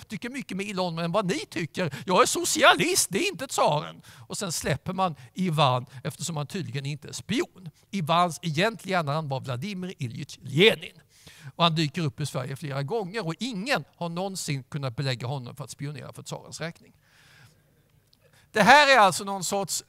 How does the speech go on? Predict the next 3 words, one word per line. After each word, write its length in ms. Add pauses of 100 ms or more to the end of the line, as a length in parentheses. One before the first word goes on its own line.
(160)
nedsippringside 2500 (420)
om 460 (180)
att 680